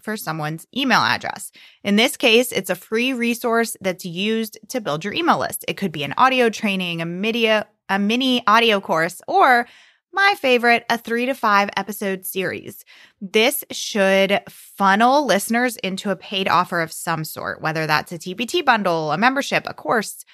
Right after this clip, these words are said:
a service, or something else. How'd I do? I think that that was less than thirty seconds.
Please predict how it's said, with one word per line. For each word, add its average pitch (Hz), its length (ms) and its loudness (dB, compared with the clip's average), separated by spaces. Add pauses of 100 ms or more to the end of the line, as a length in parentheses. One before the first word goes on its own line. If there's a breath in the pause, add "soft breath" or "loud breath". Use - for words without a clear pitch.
(260 soft breath)
a 196 60 -6
service, 262 680 2
or 196 540 2
something 165 480 -2
else. - 420 -8 (500)
How'd 190 240 2
I 180 100 2
do? 165 140 0
I - 120 -2
think 170 180 -8
that 175 120 -10
that 165 140 -4
was 175 160 -10
less - 180 -6
than 160 120 -14
thirty 160 200 -10
seconds. - 520 -12